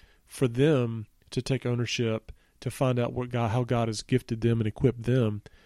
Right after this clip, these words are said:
and they move out to become a spiritual leader as well. So we don't hoard leaders, we don't hoard people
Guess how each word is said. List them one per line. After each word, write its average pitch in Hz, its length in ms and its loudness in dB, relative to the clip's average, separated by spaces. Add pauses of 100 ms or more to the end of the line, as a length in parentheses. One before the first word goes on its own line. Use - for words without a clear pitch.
(140)
and 117 140 4
they 139 140 8
move 131 240 4
out 107 260 -4
to - 80 -12
become 117 300 -4
a 107 40 -6
spiritual 110 600 -2 (380)
leader 110 400 4
as 110 180 -4
well. 107 420 2 (320)
So - 160 0
we 135 140 6
don't 135 160 2
hoard 170 340 10
leaders, 113 500 2
we 127 120 4
don't 123 240 -4
hoard 151 320 4
people 120 520 0